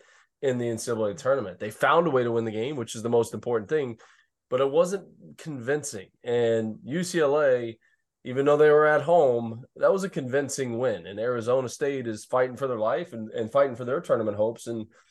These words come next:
U C L A took care of business. So, um, I, I, I like U C L A. I, I, I just think the guard play,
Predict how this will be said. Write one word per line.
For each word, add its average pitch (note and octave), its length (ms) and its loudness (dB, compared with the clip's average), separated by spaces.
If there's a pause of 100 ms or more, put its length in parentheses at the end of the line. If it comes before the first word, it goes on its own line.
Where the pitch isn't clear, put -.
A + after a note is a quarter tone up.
(180)
U C#3+ 120 -8
C D#3+ 100 -4
L D#3+ 60 6
A E3 80 2
took E3 320 -4
care D#3+ 240 2
of G2+ 180 -2
business. A2 460 -4
So, B2+ 320 2 (440)
um, A2+ 560 0
I, D#3 120 -4
I, - 260 -8
I D#3+ 140 6
like F3 320 6
U F3 120 -4
C E3+ 220 -4
L D#3 220 4
A. D3+ 240 2
I, A#2 120 -4
I, C3 280 -10
I C#3 80 2
just C#3+ 240 -6
think D3 180 -4
the A#2+ 80 -8
guard C3 360 4
play, C3 580 2